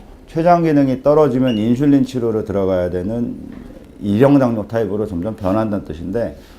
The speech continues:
순수하게 췌장 기능이 보정되는 E형 타입일 때 효과가 아주 극대화됩니다. 가장 중요하다고 얘기할 수 있는 기간인데 이 년 정도 이내가 제일 좋습니다, 사실은.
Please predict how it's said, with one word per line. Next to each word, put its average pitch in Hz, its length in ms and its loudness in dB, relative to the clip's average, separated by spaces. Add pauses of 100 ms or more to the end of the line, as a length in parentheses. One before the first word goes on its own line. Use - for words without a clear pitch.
(240)
순수하게 147 1000 2
췌장 139 300 0
기능이 117 320 -2
보정되는 101 760 -4
E형 107 380 0
타입일 95 400 -4
때 123 280 -4 (140)
효과가 123 340 0
아주 82 120 -6
극대화됩니다. 76 720 -8 (920)
가장 147 460 2
중요하다고 131 540 4
얘기할 98 240 0
수 - 100 -10
있는 104 240 -6
기간인데 104 800 -2 (680)
이 117 240 0
년 165 460 2
정도 127 420 4
이내가 104 460 0
제일 85 180 -4
좋습니다, 67 500 -14
사실은. 82 360 -12